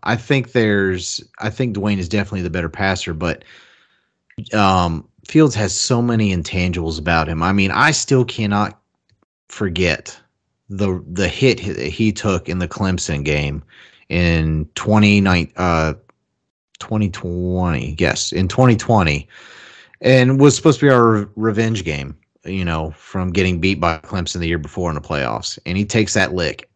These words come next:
and basically, I don't know, probably fractures some ribs and basically has to come out for a play, comes right back in on his very next play and throws a touchdown pass and hobbles his butt back to the sideline and gets worked on. And then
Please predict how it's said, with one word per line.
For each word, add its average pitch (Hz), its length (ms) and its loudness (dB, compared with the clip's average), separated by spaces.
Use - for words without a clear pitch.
and 82 400 -2
basically, 92 520 0
I 90 60 0
don't 87 80 -2
know, 78 100 -2
probably 90 220 -2
fractures 87 500 -4
some 82 140 -10
ribs 80 480 -4
and 71 280 -10
basically 110 280 4
has 90 80 0
to - 60 -8
come 98 160 -2
out 92 220 0
for 82 380 -4
a 98 160 0
play, 85 460 0
comes 95 300 -8
right 113 260 0
back 120 280 0
in 92 300 -2
on 90 120 -8
his 82 120 -4
very 104 200 0
next - 300 -8
play 87 280 -2
and 85 140 -10
throws 98 220 -4
a 87 60 -8
touchdown 87 480 -4
pass 80 360 0
and 76 140 -10
hobbles 87 360 -2
his 80 200 -8
butt 90 340 -6
back 82 260 -2
to 85 60 -10
the 71 80 -12
sideline 58 600 -6
and 90 120 -10
gets 87 180 -4
worked 82 260 -6
on. 50 200 -8
And 107 160 2
then 107 200 2